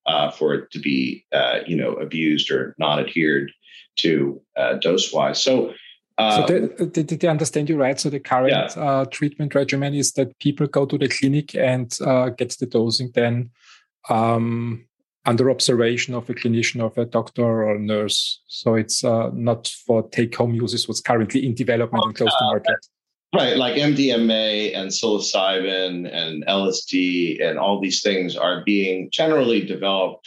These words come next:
Speaker 1: for use in a supervised setting.
Speaker 2: Mm-hmm.
Speaker 1: Um,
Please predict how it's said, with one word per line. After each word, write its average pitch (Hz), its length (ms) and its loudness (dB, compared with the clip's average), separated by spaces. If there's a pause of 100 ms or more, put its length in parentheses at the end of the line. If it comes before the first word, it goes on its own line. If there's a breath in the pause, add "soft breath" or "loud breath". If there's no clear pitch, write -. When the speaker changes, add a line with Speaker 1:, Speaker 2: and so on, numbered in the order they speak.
Speaker 1:
for 90 140 -4
use 87 760 0 (300 soft breath)
in 92 140 2
a 82 80 0
supervised 76 1080 -2 (220)
setting. - 420 0 (580)
Speaker 2:
Mm-hmm. - 720 -4
Speaker 1:
Um, 78 420 0